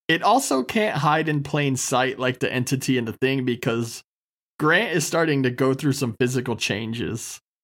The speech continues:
Very uncomfortable and unpleasant ones at that. We get this moment where Grant almost attacks Starla while she takes a shower, and these space dicks emerge from Grant's chest.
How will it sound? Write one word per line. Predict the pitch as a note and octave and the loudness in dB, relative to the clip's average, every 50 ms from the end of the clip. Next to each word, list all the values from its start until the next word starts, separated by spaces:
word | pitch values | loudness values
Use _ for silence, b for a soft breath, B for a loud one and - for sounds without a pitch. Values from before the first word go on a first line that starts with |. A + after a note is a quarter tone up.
| _ _ - | _ _ -2
Very | C#3 D#3+ F3+ G#3+ A#3 A3+ G3 | 0 2 4 4 2 2 2
uncomfortable | E3 E3+ D#3+ D3+ - D#3+ D#3+ E3+ E3+ - E3 D#3 D#3+ E3 D#3+ D#3+ D#3 D#3 - - | 0 0 0 0 0 -2 -2 -2 -2 -2 -2 0 0 0 0 0 0 -2 -2 -2
and | C#3+ C#3 C3+ | -2 0 0
unpleasant | B2 B2 B2 - - C#3 C3 C3 C3 C3 F2 G2 | 0 -2 -4 -2 0 0 0 2 0 -2 -2 -2
ones | A2 G2+ G2 G#2+ B2 B2 | -4 -4 -4 -4 -2 -2
at | A2+ G2 - | -2 -2 -2
that. | - G2+ G2 F2+ - - - _ _ _ _ _ _ _ _ | -4 -2 -2 -2 -4 -6 -10 _ _ _ _ _ _ _ _
We | D3+ D#3 D#3+ | 2 2 2
get | D#3 E3 D#3+ - | 2 0 0 2
this | E3+ D3+ D3 D3+ | 0 0 0 0
moment | C#3 B2 A#2+ B2 B2+ C3 C#3 C3+ A2+ - | 0 2 2 4 4 4 2 2 0 0
where | B2+ B2+ B2 A#2+ A#2 A2+ A2+ A2 A2+ - - _ _ _ _ _ _ D3 | 2 2 2 4 2 2 0 -2 -4 -8 -14 _ _ _ _ _ _ 0
Grant | C#3 C3 B2 B2+ B2+ C3 - - | 2 4 4 4 2 2 0 0
almost | C3+ C3 B2+ B2+ C3 B2+ B2 B2 - - | 2 2 2 2 2 2 2 0 -2 -4
attacks | C3 A2+ - C#3 A#2+ A#2 A2+ - - - | -6 -2 0 2 2 2 0 0 -4 -2
Starla | - B2+ G#2+ G#2 G#2+ A#2 A#2+ A#2+ A#2 | 0 2 2 4 4 2 2 2 2
while | A#2 A#2 A2+ A2 | 2 2 0 0
she | - - B2 | -2 -4 -2
takes | C3 B2+ A#2+ B2 A#2+ | 0 0 0 0 -2
a | A2+ | 0
shower, | G2+ - - A#2+ G#2 G#2 G#2 A2 A#2+ A#2+ A#2 A#2 A#2+ A#2+ B2+ C#3+ - _ | 0 0 2 2 2 2 2 2 2 2 0 0 0 -2 -4 -8 -6 _
and | C3+ C3 B2+ C3 | -2 0 2 2
these | B2+ B2 A2+ | 2 2 2
space | - - - - - A#2 A2+ A#2+ A#2+ - - | 0 0 0 0 0 2 2 2 2 0 -4
dicks | C3+ C3 C3+ B2+ B2 B2+ - - | 0 2 2 2 2 0 0 0
emerge | C3 B2+ A#2+ A#2 A2+ A#2 A#2+ A#2+ B2+ B2 - | 0 0 0 0 0 0 0 0 0 -2 -2
from | - C#3+ B2 A#2+ B2 | 0 0 0 0 0
Grant's | A#2+ B2+ A#2+ A#2+ A#2+ C3 C3 - | 0 0 0 2 2 0 0 -2
chest. | - - - - A2+ A2 A2+ A#2 - - - - - - | -2 -2 0 2 2 2 2 0 -2 -4 -8 -10 -12 -14